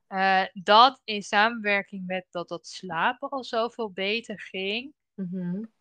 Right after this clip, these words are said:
Speaker 1: is wel voor mij geweest waardoor er de weg omhoog echt wel werd ingezet en ook wel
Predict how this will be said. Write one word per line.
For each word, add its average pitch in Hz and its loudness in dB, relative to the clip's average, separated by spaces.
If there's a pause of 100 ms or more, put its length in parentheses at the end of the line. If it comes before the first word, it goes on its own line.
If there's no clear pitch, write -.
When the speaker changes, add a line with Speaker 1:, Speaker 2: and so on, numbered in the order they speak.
(160)
Speaker 1:
is 202 -4
wel 202 6
voor 196 -6
mij 190 4
geweest 180 -4 (560)
waardoor 185 -2
er 185 0 (800)
de 196 -6
weg 196 0
omhoog 196 0
echt 202 -6
wel 196 4 (280)
werd 202 0
ingezet 214 -2
en 214 0
ook 220 4
wel 196 4